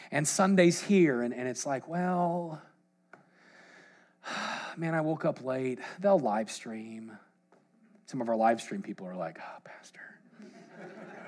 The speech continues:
I get it. There's some people that live stream 'cause they need to, and that's totally fine. That's why we have it that way. There's others that,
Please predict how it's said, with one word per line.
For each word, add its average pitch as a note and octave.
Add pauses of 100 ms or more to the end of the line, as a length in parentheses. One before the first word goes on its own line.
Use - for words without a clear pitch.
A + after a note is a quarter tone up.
(840)
I C#3+
get D3+
it. A#2+
There's B2+
some D#3+
people D#3+
that C#3+
live C3+
stream C#3+
'cause C3
they D3
need C#3+
to, A2+
and G2
that's B2
totally G3
fine. G3
That's G2+
why C3+
we C3+
have E3+
it F3
that F#2+
way. G2+
There's A#2
others C#3+
that, C3+